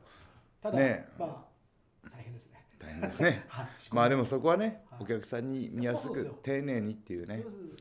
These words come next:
Speaker 2: 新日本の姿勢ですよね。
Speaker 1: そうですね。
Speaker 2: うん。
Speaker 1: はい。
Speaker 2: いや、僕もセットバックずっと組めるようにね、
Speaker 1: うん。
Speaker 2: 全方向組めるように。
Speaker 1: そうですね。
Speaker 2: 昔はあったんですよ。
Speaker 1: 昔。
Speaker 2: 僕入門した頃、全方向にセットバックがあって、こうぐーっと。
Speaker 1: 本当ですか？
Speaker 2: はい。
Speaker 1: た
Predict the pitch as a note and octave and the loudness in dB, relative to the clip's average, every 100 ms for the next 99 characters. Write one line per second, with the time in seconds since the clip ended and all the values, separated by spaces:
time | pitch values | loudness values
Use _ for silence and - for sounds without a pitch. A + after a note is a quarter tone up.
0 | - - C#3 C3+ C3 A2 F2 - - - | -12 -4 -2 0 0 -2 -6 -10 -10 -10
1 | - C3 B2 B2 - - G#3+ - D#4+ - | -2 0 0 -2 -6 -4 -2 -2 -6 -10
2 | - - G#3 F#3+ D#3 - - - - _ | -16 -10 -4 -2 -4 -10 -16 -20 -20 _
3 | - - - - - - - G2 G2 F#2 | -20 -20 -20 -20 -20 -20 0 2 2 0
4 | G2+ G2+ G2+ G2+ G#2+ A2+ G#2 G2 A2 A#2+ | -4 -4 -6 -4 0 0 0 -6 -4 -2
5 | A#2+ C3+ C#3 G2 F#2 A#2 C#3+ C#3 C3+ C3 | 2 2 4 2 2 -2 -4 -8 -4 6
6 | F#3+ F3 D#3 B2+ A#2 A#2 A2 G2 E2+ D#2 | 6 8 6 4 4 2 4 0 -4 -6
7 | - A3 D3+ F4 - - - _ _ - | 0 2 2 2 0 -4 -18 _ _ -20
8 | - - - A#2 B2+ F#3+ F3+ E3+ E3+ G2+ | -20 -20 -4 0 6 8 10 8 6 0
9 | - E2 - _ - B2 C3 C#3 D3+ C#3+ | -4 -10 -14 _ -6 0 2 4 2 2
10 | C#3 C3 F#2+ - - - - A2+ F#3 C#3 | 2 4 4 2 -10 -18 -4 2 2 4
11 | A#2 G#2+ G2+ F#2 E2+ F#2+ F#2+ F2+ - - | 2 2 -2 -4 -8 -6 -6 -6 -10 -16
12 | - - - C#2+ D2 C#2+ F#2+ - - - | -18 -20 -18 -14 -12 -10 -12 -10 -12 -12
13 | - F#3+ - - - - - G2 E2+ - | -20 -20 -20 -20 -20 -20 -10 -6 -6 -8